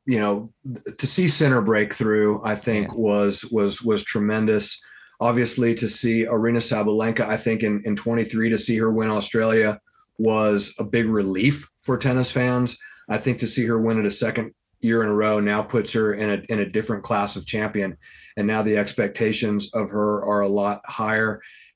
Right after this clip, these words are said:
Speaker 1: And I think that she seems like she's a little bit more calm and professional.
Speaker 2: Sure.
Speaker 1: You're watching Coco Gauff. I mean, she, she came out on the courts and she's,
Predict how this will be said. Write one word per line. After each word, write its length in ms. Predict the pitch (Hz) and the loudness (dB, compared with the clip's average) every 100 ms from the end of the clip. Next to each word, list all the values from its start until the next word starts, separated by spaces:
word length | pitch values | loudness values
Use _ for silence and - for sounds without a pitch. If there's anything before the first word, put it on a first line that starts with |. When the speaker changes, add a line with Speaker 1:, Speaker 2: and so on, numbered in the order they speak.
| - | -4
Speaker 1:
And 100 | 104 | -2
I 80 | 107 | -2
think 300 | 107 113 110 | -2 -4 -2
that 120 | 104 | -2
she 160 | - 110 | 0 0
seems 340 | - 117 110 | 2 2 0
like 160 | 110 104 | 0 0
she's 340 | - 117 104 - | 0 0 0 -2
a 40 | |
little 220 | 110 113 | 0 2
bit 220 | 107 110 113 | 2 0 0
more 200 | 107 104 | -2 -2
calm 340 | 117 110 110 | -2 -2 -2
and 120 | 101 | -2
professional. 720 | 104 - 110 104 110 110 110 - - | -4 -2 -2 -2 -2 -4 -6 -14 -20
Speaker 2:
Sure. 200 | - 101 | -10 -2
Speaker 1:
You're 80 | 104 | 0
watching 560 | 110 113 113 113 104 101 | 2 0 2 0 0 -2
Coco 400 | 123 117 113 101 | -2 0 0 0
Gauff. 340 | 110 107 104 | 0 0 0
I 60 | 104 | -2
mean, 160 | 107 | 0
she, 400 | 101 127 120 117 | 0 2 0 -2
she 220 | - - 117 | -4 -2 0
came 260 | 127 113 | 0 0
out 160 | 110 110 | 0 0
on 80 | 104 | -2
the 60 | |
courts 340 | 104 113 110 147 | -2 0 0 0
and 80 | |
she's, 320 | 165 196 143 | 0 0 0